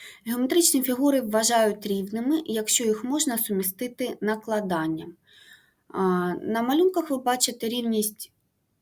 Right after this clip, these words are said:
відрізків К Л і А Б. Уявляєте собі, да, що їх можна накласти, і тому вони, е, вважаються рівними. Рівність кутів,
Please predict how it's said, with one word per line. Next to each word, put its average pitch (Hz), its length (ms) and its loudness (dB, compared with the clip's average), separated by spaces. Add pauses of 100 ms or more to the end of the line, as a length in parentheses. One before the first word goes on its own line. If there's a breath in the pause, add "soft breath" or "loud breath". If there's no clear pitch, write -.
(440)
відрізків 202 680 -2 (200)
К 240 340 -4
Л 233 320 -6
і 220 200 -6
А 220 180 0
Б. 208 420 -4 (920)
Уявляєте 202 600 0
собі, 196 240 -8
да, 294 220 -2
що - 200 -2
їх 214 160 -4
можна 214 280 0
накласти, 277 720 -2
і 269 320 -4 (460 loud breath)
тому 277 280 4
вони, 214 220 2
е, 240 260 -6
вважаються 202 800 0
рівними. 165 420 -2 (920 loud breath)
Рівність 277 420 8
кутів, 220 720 0